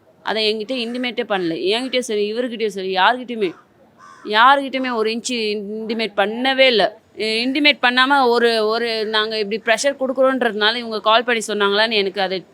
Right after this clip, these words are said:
கிளியரா தெரியாது. உள்ளேருந்து ஒரு, ஒருத்தவங்க, ஒரு டாக்டர் வந்து, "இந்த மாதிரி பாப்பாக்கு வந்து பிளட் லீக் ஆயிருக்கு." இதை மட்டும் சொல்லிட்டு அவங்க போயிட்டாங்க. எல் மீடியாலாம் டாக்டர் வந்து சொல்லுவாங்கன்னு.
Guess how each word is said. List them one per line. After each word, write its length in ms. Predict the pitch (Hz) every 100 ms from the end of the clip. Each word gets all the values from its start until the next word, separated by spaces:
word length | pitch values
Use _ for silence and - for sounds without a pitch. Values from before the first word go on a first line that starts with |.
| -
கிளியரா 380 | 202 208 214 208
தெரியாது. 520 | 190 175 170 220 269 _ _ _
உள்ளேருந்து 440 | 214 240 277 269 277
ஒரு, 220 | 247 226 214 208 202
ஒருத்தவங்க, 680 | 196 202 208 202 196 190 190 - _
ஒரு 380 | 208 202 202 175
டாக்டர் 360 | - 202 226 254
வந்து, 460 | 226 220 233 269 - _ -
"இந்த 200 | 220 233
மாதிரி 240 | 233 254
பாப்பாக்கு 360 | 254 240 262 247
வந்து 340 | 220 226 254
பிளட் 380 | 220 208 202 262
லீக் 240 | 226 240
ஆயிருக்கு." 640 | 247 214 196 185 - 294 294 - - -
இதை 160 | 220
மட்டும் 260 | 254 254 311
சொல்லிட்டு 380 | 285 262 269 311
அவங்க 320 | 269 254 220
போயிட்டாங்க. 280 | 240 233 226
எல் 200 | 208 202
மீடியாலாம் 500 | 233 208 233 269 277
டாக்டர் 320 | 220 240 247
வந்து 180 | 214 190
சொல்லுவாங்கன்னு. 540 | 202 208 190 180 170